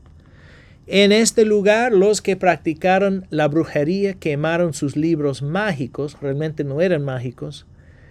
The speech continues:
pero pensaron que eran mágicos antes.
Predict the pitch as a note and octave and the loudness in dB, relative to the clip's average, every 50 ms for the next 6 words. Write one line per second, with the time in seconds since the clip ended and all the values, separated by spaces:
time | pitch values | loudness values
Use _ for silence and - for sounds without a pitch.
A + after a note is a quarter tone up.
0 | - - - - C#3+ C3+ C3+ - - C3+ C3 B2+ - E3+ F#3+ G3 F#3+ F3 D3+ D#3+ | -20 -20 -10 -4 -2 -2 -2 -2 -4 -4 -4 -2 0 0 2 2 0 0 0 0
1 | D3+ C#3+ C#3 C#3 C3+ C3 C3 C3+ D3+ D#3+ D#3+ C#3 D3 C3+ - - C3+ B2+ A#2+ - | 0 0 0 -2 -4 -4 -6 -4 -4 -4 -4 -4 -6 -8 -8 -8 -8 -8 -8 -10
2 | - - - D#3+ F3 F#3 F3 D3+ C3 - B2 B2 C3+ - - - | -14 -12 -8 -4 -4 -2 -2 -4 -6 -6 -8 -10 -10 -12 -14 -16